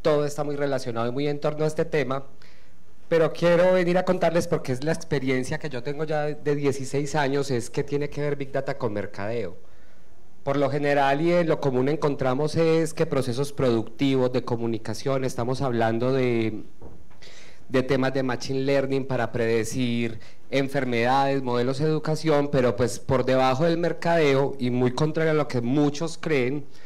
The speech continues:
eh, también el Big Data está funcionando y el Big Data nos está estudiando a nosotros como usuarios para llegar con productos y mensajes personalizados y es el miedo que la gente está cogiendo, que es que Google sabe que, qué hago yo, que Facebook me lee todo.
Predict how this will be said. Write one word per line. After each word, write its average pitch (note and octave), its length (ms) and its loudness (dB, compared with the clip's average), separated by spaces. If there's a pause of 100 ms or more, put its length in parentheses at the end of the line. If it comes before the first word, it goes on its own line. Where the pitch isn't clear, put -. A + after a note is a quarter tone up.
(480)
eh, A#2+ 440 2
también B2 340 4
el C3 100 2
Big C#3 160 -2
Data C#3 220 0
está C#3+ 180 0
funcionando B2 760 -2 (160)
y A2 100 0
el A#2 80 2
Big A2+ 160 0
Data C3 220 2
nos A#2+ 160 0
está A2 180 -4
estudiando C#3 560 0
a C3+ 40 0
nosotros B2 360 0
como B2 220 0
usuarios D3 500 0
para A2+ 180 -2
llegar G#2+ 300 -2
con C3 240 -2
productos A#2 560 0
y C3+ 80 -2
mensajes G#2+ 460 -2
personalizados D3+ 920 0 (840)
y A#2 220 4
es A2 140 4
el C3 120 4
miedo C3 340 4
que C3 100 -2
la G#2+ 120 0
gente G#2+ 240 0
está B2+ 180 -2
cogiendo, D#3 560 0
que B2+ 80 -6
es - 60 -6
que D3 100 -2
Google C#3 240 0
sabe C#3+ 300 0
que, C3 240 -2
qué - 180 -2
hago C3 220 2
yo, D#3 320 4
que D3+ 120 -2
Facebook B2+ 380 0
me C#3 140 2
lee A#2 240 0
todo. D#3 460 0